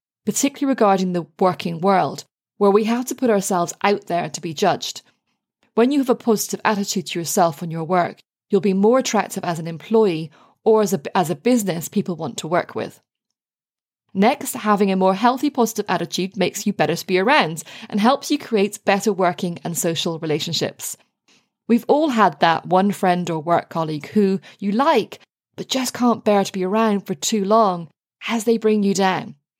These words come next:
They're a mood vacuum 'cause they suck any positivity from you with their constant glass half empty take on things. Therefore, you avoid them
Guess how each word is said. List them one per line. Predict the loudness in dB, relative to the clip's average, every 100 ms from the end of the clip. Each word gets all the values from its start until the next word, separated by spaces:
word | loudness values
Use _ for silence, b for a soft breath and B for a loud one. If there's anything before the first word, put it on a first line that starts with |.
| _ _ _ _ -2
They're | 0
a | 4
mood | 4 4
vacuum | 2 0 0 -6 -10 -12 b b
'cause | -2
they | 0 2
suck | 2 0 2
any | 2 2
positivity | 2 0 0 0 0 0 -2 -2
from | 0 2 4
you | 2 0 -4 B B
with | 0 2
their |
constant | 0 0 0 0 -4 -6 -8 _
glass | 0 2 2 -2
half | 0 0 2 0
empty | 0 -2 -6
take | -2 0 2 0
on | -4
things. | -6 -8 -8 -10 -12 _ _ _ _ _ _ _ _ -2
Therefore, | 0 2 2 2
you | 4 4
avoid | 4 2 2 -2
them | -6